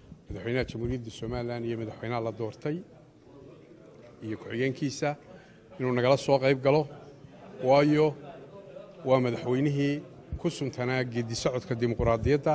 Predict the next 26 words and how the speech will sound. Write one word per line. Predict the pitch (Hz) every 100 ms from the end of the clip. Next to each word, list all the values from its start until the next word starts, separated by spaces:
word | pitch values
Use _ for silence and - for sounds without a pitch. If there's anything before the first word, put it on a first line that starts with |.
| 143 - - - - - - - - -
iyo | 151
doorashooyinka | 143 131 - 139 120
xorta | - 120 - -
ah. | - - - - - 165 180 180 190 - - - - - - -
Waxay | - - 139
muujinaysaa | 139 131 175 139 - 127
sawir | 117 147 143
caalami, | 123 113 127 143 147 139 147
sawir | - 156 139
qiimo | - 139 143
weyn | 147 139 127 120 -
qarankan | 139 127 143
sumcad | 123 120 117 143
ugu | 135 143
suntan | 135 123 151 147
oo | 147
ah | 147 147 - - - - - - -
laba | 139 160 175
madaxweyne | 156 135 - 120 131 139 147 160
oo | 156
xilkii | 135 165 - 156
ka | -
degaya | 147 143 139 143 143
iyo | 135
kii | - 160
saddexaad | 143 117 110 131 131